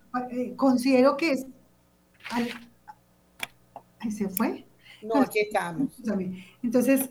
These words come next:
Speaker 1: eh, considero que es una red invisible mediante la cual la humanidad está siendo cobijada mediante la asociación.
Speaker 2: Total.
Speaker 1: Como tú dices, "Tú ne-, yo no necesito,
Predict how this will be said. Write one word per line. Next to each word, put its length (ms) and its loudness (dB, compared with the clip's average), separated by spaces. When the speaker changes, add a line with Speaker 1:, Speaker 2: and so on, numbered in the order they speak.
Speaker 1:
eh, 400 2
considero 600 2
que 100 -2
es 80 -2
una 280 2
red 240 2
invisible 1080 2
mediante 480 4
la 220 4
cual 480 2
la 240 2
humanidad 500 4
está 280 -2
siendo 340 0
cobijada 720 0
mediante 480 0
la 100 -2
asociación. 720 -2
Speaker 2:
Total. 460 -4
Speaker 1:
Como 220 4
tú 80 0
dices, 200 2
"Tú 140 2
ne-, 180 4
yo 140 0
no 100 2
necesito, 640 0